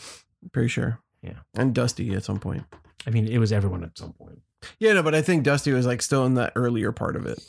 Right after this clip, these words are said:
Speaker 1: When you were like, "Dusty Rhodes, why is he in the N W O?"
Speaker 2: But yeah, if you were to take four dudes, I wouldn't put DiBiase in there 'cause I don't remember that much for
Speaker 1: No,
Speaker 2: DiBiase
Speaker 1: yeah,
Speaker 2: stuff.
Speaker 1: I get it, but still, like, it's usually just the three, man.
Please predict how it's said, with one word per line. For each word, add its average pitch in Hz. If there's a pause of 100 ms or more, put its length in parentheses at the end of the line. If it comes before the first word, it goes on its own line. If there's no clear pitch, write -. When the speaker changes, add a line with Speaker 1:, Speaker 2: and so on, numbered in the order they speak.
(140)
Speaker 1:
When 147
you 151
were 143
like, 95
"Dusty 120
Rhodes, 110
why 120
is 131
he 127
in 120
the 117
N 120
W 120
O?" 123
Speaker 2:
But 147
yeah, 135
if 139
you 185
were 175
to 151
take 160
four 147
dudes, 110 (340)
I 120
wouldn't 127
put 110
DiBiase 120
in 113
there 110
'cause 110 (280)
I 196
don't 202
remember 147
that 147
much 151
for 143
Speaker 1:
No, 277 (100)
Speaker 2:
DiBiase 156
Speaker 1:
yeah, 151
Speaker 2:
stuff. -
Speaker 1:
I 202
get 175
it, 127
but 139
still, 185
like, 123
it's 165
usually 190
just 147
the -
three, 143
man. 127